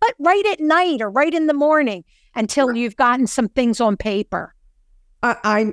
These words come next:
Speaker 2: I understand because I know being in theater, going
Speaker 1: Yes.
Speaker 2: to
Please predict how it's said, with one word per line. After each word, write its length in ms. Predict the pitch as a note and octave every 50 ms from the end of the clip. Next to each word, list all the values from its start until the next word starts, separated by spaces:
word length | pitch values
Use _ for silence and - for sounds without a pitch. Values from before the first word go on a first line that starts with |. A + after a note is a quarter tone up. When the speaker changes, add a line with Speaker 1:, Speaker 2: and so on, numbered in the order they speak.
| - -
Speaker 2:
I 300 | - G#3+ G#3+ G#3 G3+ F3+ G3
understand 720 | A#3 D4+ C4+ B3 A3+ - - - A3 G#3+ G#3+ G3+ G3+ F3 E3
because 380 | E3+ D#3+ - E3+ E3+ D3 D#3
I 160 | E3 D#3+ E3
know 240 | D#3+ E3 E3+ E3 D#3+
being 320 | D3+ D#3 F3 F3+ F3 F3 D#3+
in 180 | D3+ D3 C#3 - _ _ _ _
theater, 560 | - G#3+ G#3+ A3 A3 G#3 D#3 - - - - _ _ _ _ _ _ _ _ -
going 320 | D#3+ F#3 G3 A#3+ A3+ G#3 G3+
Speaker 1:
Yes. 160 | G3 - -
Speaker 2:
to 60 | -